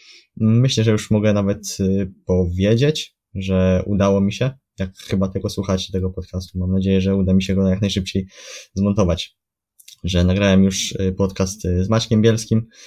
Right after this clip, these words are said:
także no, myślę, że to jest taka, mm, gruba ryba, że tak powiem, z, z tej branży tutaj gdzieś, y, fitnessu. Też jedno z takich moich małych marzeń, że udało mi się z nim akurat nagrać.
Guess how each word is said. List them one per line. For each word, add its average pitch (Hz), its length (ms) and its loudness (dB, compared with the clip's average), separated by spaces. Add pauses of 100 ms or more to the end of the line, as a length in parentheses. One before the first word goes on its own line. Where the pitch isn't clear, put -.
(240)
także 95 280 -2
no, 98 120 2
myślę, 101 320 0
że 98 60 -6
to 95 80 -4
jest 95 160 -6
taka, 95 400 -2 (360)
mm, 92 340 -2 (160)
gruba 104 320 4
ryba, 92 240 4
że 92 100 2
tak 92 200 -4
powiem, 104 360 0
z, 92 160 -4
z - 220 -12
tej 95 160 2
branży 92 420 2
tutaj 92 260 -2
gdzieś, 92 340 -2
y, 90 380 0
fitnessu. 98 480 -2 (720)
Też - 160 -2
jedno 98 220 2
z 95 60 -10
takich 98 260 -6
moich 98 500 -2
małych 98 440 -2
marzeń, 95 320 0
że 90 140 -2
udało 90 280 0
mi 92 100 0
się 90 180 -2 (460)
z 95 100 -2
nim 98 120 4
akurat 98 320 0
nagrać. 143 340 2